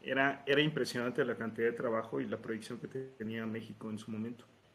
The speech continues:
Eso me orilló a estudiar ingeniería civil, pero desafortunadamente en el ochenta y cinco, cuando salí de la universidad, estábamos en crisis, Margie, y algo que sucedió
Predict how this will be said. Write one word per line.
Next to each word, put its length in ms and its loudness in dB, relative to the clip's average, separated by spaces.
Eso 240 -2
me 120 0
orilló 340 0
a 60 4
estudiar 340 -2
ingeniería 380 -2
civil, 340 -6
pero 160 -4
desafortunadamente 960 -4
en 100 -2
el 80 -2
ochenta 340 -6
y 120 0
cinco, 600 -2
cuando 340 -4
salí 280 -2
de 120 4
la 100 4
universidad, 600 -2
estábamos 540 0
en 140 -4
crisis, 540 -2
Margie, 400 -4
y 460 -4
algo 420 0
que 280 2
sucedió 840 -2